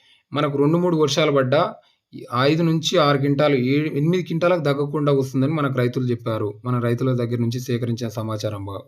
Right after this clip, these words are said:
ప్రకారం. కాబట్టి మనకి ఎక్కువగా ఇది ఎర్రచిలక నేలలు, ఇసుక నేలలు, ఎర్ర దుబ్బలు, చిక్కడి దుబ్బలు, ఆ,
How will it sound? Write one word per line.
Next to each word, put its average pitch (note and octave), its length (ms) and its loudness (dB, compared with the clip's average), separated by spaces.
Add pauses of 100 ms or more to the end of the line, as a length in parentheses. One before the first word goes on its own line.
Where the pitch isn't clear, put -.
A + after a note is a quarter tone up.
(140)
ప్రకారం. G#2+ 400 -6 (480)
కాబట్టి C3 640 -2 (460)
మనకి C#3+ 260 -2
ఎక్కువగా F3 420 2
ఇది A#2+ 240 2 (480)
ఎర్రచిలక D3 500 0
నేలలు, C#3 560 2 (140)
ఇసుక A#2 280 -6
నేలలు, C3+ 640 2 (120)
ఎర్ర B2 220 0
దుబ్బలు, C3+ 720 2
చిక్కడి D3 340 0
దుబ్బలు, C3+ 480 2 (560)
ఆ, A#2+ 80 -4